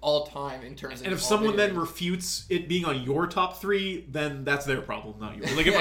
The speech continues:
Speaker 2: I,
Speaker 1: yeah.
Speaker 2: if I'm like, "No, I don't accept
Speaker 1: Yeah,
Speaker 2: that
Speaker 1: yeah,
Speaker 2: that game."
Speaker 1: no, like, it's whatever.
Speaker 2: Yeah.
Speaker 1: But I think it's just, it hits, it hits a ten in every single aspect, gameplay, story, <laughs> characters,
Speaker 2: Boy.
Speaker 1: music.
Speaker 2: Yeah.
Speaker 1: Yeah,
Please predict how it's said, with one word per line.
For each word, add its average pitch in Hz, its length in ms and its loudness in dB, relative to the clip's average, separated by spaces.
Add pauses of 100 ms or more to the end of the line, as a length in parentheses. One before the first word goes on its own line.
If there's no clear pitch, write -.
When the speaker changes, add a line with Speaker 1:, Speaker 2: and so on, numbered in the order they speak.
Speaker 2:
I, 202 40 2
Speaker 1:
yeah. 214 80 8
Speaker 2:
if 202 80 6
I'm 202 160 8
like, 208 240 8 (220)
"No, 139 260 0
I 139 80 2
don't 160 220 4
accept - 540 -4 (100)
Speaker 1:
Yeah, 214 160 6
Speaker 2:
that 175 60 6
Speaker 1:
yeah, 156 80 6
Speaker 2:
that 139 80 0
game." 156 120 4
Speaker 1:
no, 151 80 2
like, 151 220 0
it's 170 160 -6
whatever. 156 240 2
Speaker 2:
Yeah. 120 100 -4
Speaker 1:
But 151 180 -2
I 160 120 6
think 165 320 -8
it's 147 180 -8
just, - 320 -8
it 143 100 -2 (120)
hits, - 480 -4 (100)
it 135 140 -8
hits 156 240 -6
a 131 40 -10
ten 143 360 -12
in 123 280 -12
every 143 280 -4
single 143 300 -6
aspect, 127 600 -8
gameplay, 127 800 -8
story, 143 500 2
<laughs> 127 60 -12
characters, 143 680 -6
Speaker 2:
Boy. 139 260 -4
Speaker 1:
music. 139 440 0 (160)
Speaker 2:
Yeah. 120 200 -6 (100)
Speaker 1:
Yeah, 156 200 0